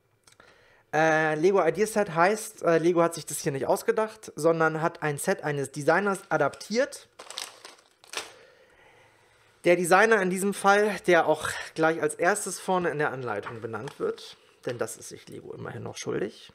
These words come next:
Ja, hier, das ist der gute Clemens. Ähm, Clemens Fiedler, zweiundzwanzig Jahre jung, kommt aus Hannover, studiert Geografie,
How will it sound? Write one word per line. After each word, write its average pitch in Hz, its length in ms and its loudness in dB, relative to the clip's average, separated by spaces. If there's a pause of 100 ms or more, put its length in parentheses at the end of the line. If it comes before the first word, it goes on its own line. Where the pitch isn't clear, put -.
Ja, - 320 -10 (240)
hier, 202 380 -8
das 180 160 -4
ist 170 160 -8
der 156 80 -2
gute 135 240 -6
Clemens. 170 600 -6 (1300)
Ähm, 170 880 0 (100)
Clemens 190 340 -2
Fiedler, 220 380 0
zweiundzwanzig 175 540 0
Jahre 208 240 6
jung, 214 240 2
kommt 190 160 -2
aus 156 160 -2
Hannover, 208 400 2
studiert 160 600 -2
Geografie, 143 880 -4